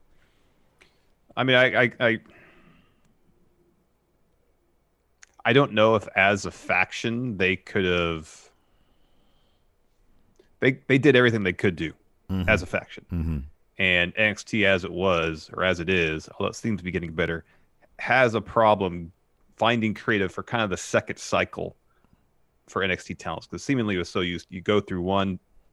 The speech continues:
Speaker 1: you know, you're there for a while, you go through one major story arc, maybe two, and you get called up.
Speaker 2: Mm-hmm.
Speaker 1: You know? And Undisputed Era had been around, what, four years, three and a half
Speaker 2: Mm-hmm.
Speaker 1: years, something like that.
Speaker 2: Mm-hmm.
Speaker 1: And they had done pretty much everything.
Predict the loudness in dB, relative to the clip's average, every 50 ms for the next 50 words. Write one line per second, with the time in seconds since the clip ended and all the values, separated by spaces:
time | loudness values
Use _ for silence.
0 | _ _ _ _ _ _ _ _ _ -2 2 2 4 4 4 4 4 4 2 2
1 | -2 0 2 2 4 2 2 2 0 0 0 -4 -6 -4 -2 -2 -4 -6 -10 -16
2 | _ _ _ _ _ 0 0 0 2 0 -4 -6 -4 -4 -2 -2 0 0 0 0
3 | 0 -2 -2 -2 -2 -2 -2 -2 -6 -4 -2 0 0 0 -4 0 0 0 0 0
4 | _ _ _ _ _ _ _ _ _ _ _ _ _ -6 -6 -4 -4 -4 -6 -4
5 | -4 -4 -4 -2 0 -2 -2 -2 -8 _ -10 -8 -8 -6 -6 -8 -10 -12 -14 -20
6 | _ _ _ _ _ _ _ _ -4 -2 0 0 -2 -2 -4 -10 _ _ _ _
7 | _ _ _ _ _ _ -2 0 2 2 2 2 0 -2 -4 -6 -12 -18 _ _
8 | _ _ _ _ _ -2 -2 0 0 -2 -4 -2 2 2 4 6 6 6 6 4
9 | 4 2 2 2 4 4 2 0 0 -4 -6 -2 2 2 2 2 2 0 0 -2
10 | -4 -4 -4 -2 -2 0 0 -2 -2 -2 -2 -2 -2 -2 -4 -4 -6 -6 -4 -6
11 | -4 -2 -2 -4 -4 -6 -12 -18 -20 _ _ _ _ _ -2 2 4 6 6 6
12 | 6 4 4 4 0 -2 -2 -2 2 4 4 2 4 0 -2 -2 -2 -6 -10 -10
13 | -16